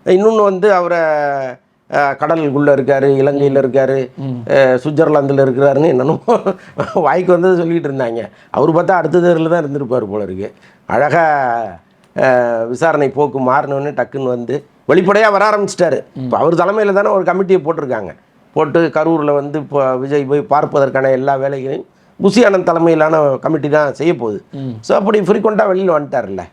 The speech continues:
Speaker 1: So அதனால புசி ஆனந்த் எப்பவும் விஜயனுடைய நம்பிக்கைக்குரிய இடத்துல தான் இருக்காரு.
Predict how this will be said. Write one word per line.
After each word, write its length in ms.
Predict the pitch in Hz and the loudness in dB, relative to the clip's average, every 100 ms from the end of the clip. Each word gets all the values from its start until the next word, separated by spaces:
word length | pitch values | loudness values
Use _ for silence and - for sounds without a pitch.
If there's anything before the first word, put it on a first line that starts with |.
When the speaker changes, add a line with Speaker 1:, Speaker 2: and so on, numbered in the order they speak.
| _ _ _ _ _ | _ _ _ _ _
Speaker 1:
So 100 | - | -2
அதனால 560 | 151 190 202 160 180 127 78 82 | 2 2 2 0 -4 -8 -14 -18
புசி 180 | 98 185 | -2 2
ஆனந்த் 380 | 202 226 214 | 2 2 2
எப்பவும் 360 | 196 185 226 196 | 2 2 2 2
விஜயனுடைய 460 | 175 190 175 160 170 | 0 0 0 -2 -4
நம்பிக்கைக்குரிய 640 | 139 143 135 131 131 123 | -6 -8 -10 -8 -6 -4
இடத்துல 280 | 104 98 95 | -4 -6 -8
தான் 140 | 80 | -10
இருக்காரு. 200 | - | -14